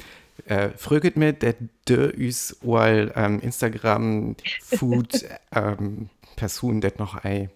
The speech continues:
mehr Fingern hieß. Äh, der das irgendwie, der, der das, ähm,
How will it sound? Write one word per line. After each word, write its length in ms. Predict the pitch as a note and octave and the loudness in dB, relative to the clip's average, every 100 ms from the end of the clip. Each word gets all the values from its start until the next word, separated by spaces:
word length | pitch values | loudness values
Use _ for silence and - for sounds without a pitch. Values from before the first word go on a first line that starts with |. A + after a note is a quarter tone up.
| - - | -8 -4
mehr 140 | A2 | -2
Fingern 300 | - A2+ F#2+ | 0 0 0
hieß. 220 | F#2 F#2+ - - - - | -4 -6 -12 -16 -10 0
Äh, 80 | |
der 100 | G#2+ | 2
das 200 | A#2 C3 | 2 -2
irgendwie, 520 | B2+ C3 C3 B2 B2 - | 0 0 4 2 2 -4
der, 320 | - G#2 G#2+ | -12 -6 -6
der 220 | - A#2+ | -4 -4
das, 400 | A2+ A2 - A#2+ G#2+ G#2+ | -2 -2 -4 -6 -8 -6
ähm, 460 | G#2+ G#2+ F#2+ F#2 | -2 0 0 -2